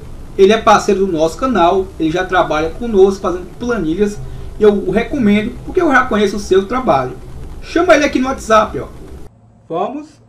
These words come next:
entender o objetivo do vídeo de hoje. Então, aqui é a planilha a qual eu vou fazer a montagem da extração de dados e vamos extrair esses dados da planilha dois. Então, nessa planilha dois eu tenho uma coluna com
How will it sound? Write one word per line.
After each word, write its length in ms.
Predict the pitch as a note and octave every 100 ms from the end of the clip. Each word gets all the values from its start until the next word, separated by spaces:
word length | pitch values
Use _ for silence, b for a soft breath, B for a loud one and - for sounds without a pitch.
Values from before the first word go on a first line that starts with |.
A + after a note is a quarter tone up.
| _
entender 680 | G#3+ G#3 G#3+ D#3 D3+ F3+ G3+ _ -
o 60 |
objetivo 680 | E3+ F3 E3+ D#3 D3 D#3 E3+ E3+ _
do 120 | - D#3
vídeo 200 | E3 E3+
de 120 | G3+
hoje. 360 | - - - _ _ _ _ _ -
Então, 440 | G#3 F#3 - - _ -
aqui 500 | A#3 A#3 F#3 F#3+ G3+ _ _ -
é 60 |
a 80 | F3+
planilha 400 | F#3 G3+ E3+ D#3
a 20 |
qual 160 | D3+ D3+
eu 40 |
vou 80 | D#3
fazer 540 | D#3 D#3+ C#3+ C#3 C#3 C3+ _ _
a 120 | -
montagem 500 | E3 F#3+ - D3+ D3+
da 140 | E3 D3
extração 500 | - - F#3 - C3+
de 140 | C#3+
dados 680 | C#3 C3 A2 B2+ F#3 G#3+ _ _ _ _ _ _ _ _ -
e 80 |
vamos 340 | G#3 G#3+ C#4 C#4
extrair 300 | - - F#3+
esses 200 | F#3 G3
dados 500 | - D3 F#3 F3+ - _ _
da 240 | D3 F#3
planilha 600 | G#3+ - D3+ C#3 E3 G3+ - _ _ _
dois. 500 | - D#3 D3+ - _ _ b b b _
Então, 380 | E3 F3 D#3 C3+ _ -
nessa 300 | G#3+ C4+ C#4+
planilha 320 | A3+ G3+ F#3+
dois 240 | D#3+ E3
eu 120 | E3
tenho 160 | E3 F#3
uma 60 | F#3+
coluna 560 | - G3+ D#3+ E3 D#3+
com 380 | D#3+ - D3+ D3